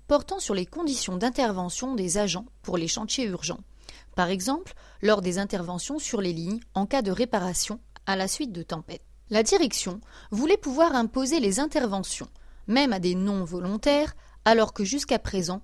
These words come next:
cela se passe au volontariat. Elle voulait également modifier les, entre guillemets, délais de prévenance, en les ramenant de sept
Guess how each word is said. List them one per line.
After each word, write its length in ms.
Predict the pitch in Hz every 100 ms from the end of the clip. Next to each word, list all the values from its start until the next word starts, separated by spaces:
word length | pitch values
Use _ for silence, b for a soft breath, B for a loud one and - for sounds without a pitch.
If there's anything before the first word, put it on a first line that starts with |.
| -
cela 300 | - 214 262
se 140 | 233
passe 300 | 180 208 220
au 40 | 170
volontariat. 680 | 196 226 180 - - - - - - B B B B
Elle 160 | 190
voulait 220 | 190 208
également 380 | 196 202 220 302
modifier 580 | 302 233 247 - 285 285
les, 200 | 233 202
entre 320 | 185 196 -
guillemets, 360 | 190 196 247 311
délais 420 | 202 180 - 339
de 100 | 214
prévenance, 880 | 190 - 277 220 185 151 127 - - - - -
en 100 | 285
les 100 | 233
ramenant 400 | 202 208 233 262
de 140 | 175 185
sept 360 | - 269 302